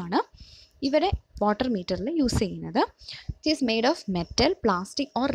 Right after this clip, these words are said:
rubber. ഉം. Rotating in a vertical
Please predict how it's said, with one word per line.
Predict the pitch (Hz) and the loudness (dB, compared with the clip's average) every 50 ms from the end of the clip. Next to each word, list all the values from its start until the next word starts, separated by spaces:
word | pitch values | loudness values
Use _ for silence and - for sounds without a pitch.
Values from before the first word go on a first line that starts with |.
| 220 | 0
rubber. | 202 190 175 170 156 - - - - _ - - - _ - | -2 0 0 -2 -4 -6 -10 -18 -20 _ -20 -20 -18 _ -8
ഉം. | 269 330 - _ _ - - - - - - - 247 | -8 -8 -8 _ _ -14 -12 -12 -14 -8 -2 2 2
Rotating | 262 262 - - 320 311 330 - _ - 370 403 - - | 2 2 2 -2 -4 -4 -4 -6 _ -4 -2 -2 -2 -4
in | 240 247 247 | -4 -2 -2
a | 202 196 208 | -2 -2 -2
vertical | 220 214 - _ _ - - _ _ - 370 | -2 -2 -4 _ _ -14 -14 _ _ -2 -2